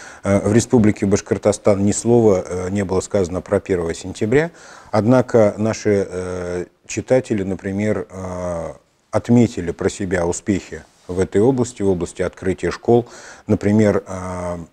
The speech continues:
родители из школы номер один в городе Учалы, э, сообщили, что в их школе толком нет отопления, что в столовую нужно ходить через улицу, а ввиду от-,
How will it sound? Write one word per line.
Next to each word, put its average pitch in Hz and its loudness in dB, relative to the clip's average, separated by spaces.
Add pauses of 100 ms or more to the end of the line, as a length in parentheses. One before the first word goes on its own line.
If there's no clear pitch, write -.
(120)
родители 101 0
из 95 -4
школы 101 2
номер 98 0
один 98 0
в 90 -2
городе 92 -2 (100)
Учалы, 107 2 (840)
э, 92 -8
сообщили, 113 4
что 101 2
в 101 2
их 107 0
школе 107 2
толком 104 0
нет 98 -4
отопления, 107 0
что 95 -2
в - -20
столовую 104 2
нужно 90 -6
ходить 98 -6
через 95 -8
улицу, 98 0 (160)
а 92 -2 (260)
ввиду 98 0
от-, - -4